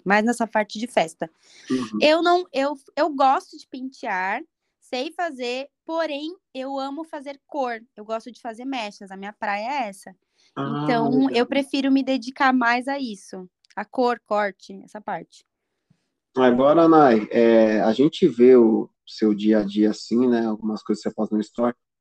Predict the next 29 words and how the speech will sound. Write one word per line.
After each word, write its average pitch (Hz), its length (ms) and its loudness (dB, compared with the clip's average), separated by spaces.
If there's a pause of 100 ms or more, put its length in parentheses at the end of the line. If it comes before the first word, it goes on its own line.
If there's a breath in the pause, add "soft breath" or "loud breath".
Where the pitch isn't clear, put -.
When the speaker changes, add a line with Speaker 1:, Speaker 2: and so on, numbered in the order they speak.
(580)
Speaker 2:
Eu 123 140 6
vi, 127 220 4
fico - 260 0
imaginando, 147 520 4
mano, 131 280 2
o 110 60 2
dia 127 220 4
dessa 147 340 0
menina 131 480 2
tem 151 160 -4
quarenta 135 420 0
e - 40 2
oito 156 260 -2
horas, 139 420 0
cara, 113 200 -14 (240)
porque 120 720 -2 (280)
uma 139 300 2
hora 143 320 4
você - 100 -12
tá 139 100 -2
no 139 80 -2
salão, 139 460 -2
daí 135 160 0
uma 135 160 0
hora 135 160 0
você 131 140 -8
aparece 131 420 -4
no 127 120 -4
samba, 139 540 -2